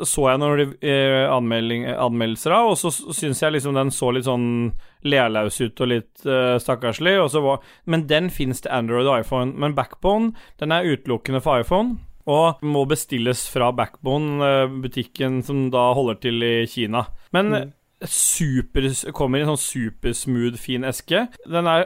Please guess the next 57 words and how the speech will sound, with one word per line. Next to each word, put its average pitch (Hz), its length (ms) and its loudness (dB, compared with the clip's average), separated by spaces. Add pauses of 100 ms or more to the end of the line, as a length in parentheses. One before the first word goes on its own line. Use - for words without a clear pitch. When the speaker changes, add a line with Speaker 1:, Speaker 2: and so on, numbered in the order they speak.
Speaker 1:
akkurat 139 320 0
det 135 80 2
jeg 135 160 4
vil 127 160 2
at 123 160 2
Switchen - 480 -6
skal 135 160 -2
være, 165 240 4
for 185 100 0
da, 156 120 4
da 151 100 2
blir 131 240 0
den 123 80 2
jo 151 80 2
mindre 117 460 2
og 127 60 0
mer 120 120 0
kompakt, 143 480 -4
men 147 140 -2
skjermen 120 600 0
blir 127 140 2
bedre, 120 560 2
og 123 480 2 (240)
maskinvaren 120 840 2
på 135 160 2
en 127 100 0
iPhone 120 600 0
elleve 117 320 0
for 117 100 -8
eksempel 120 320 -2
er 117 160 4
jo 117 240 2
f-, - 180 -12 (200)
føles 117 380 0
jo 123 80 -4
som 151 140 -2
kraftigere. 160 480 0 (400)
Så 170 160 0
nå, 170 140 4 (440)
så, 160 420 -2
så 143 100 -6
nå 160 80 4
har 156 80 4
jeg - 100 -4
fått - 240 -8
den, 190 140 4
jeg 180 80 4
har 170 40 0
bare 151 140 2
ikke - 120 -12
fått - 120 -8
testet - 240 -6
ordentlig. 147 400 2
Jeg 165 140 6
har 160 100 2
testet 147 400 -2
å, 139 460 4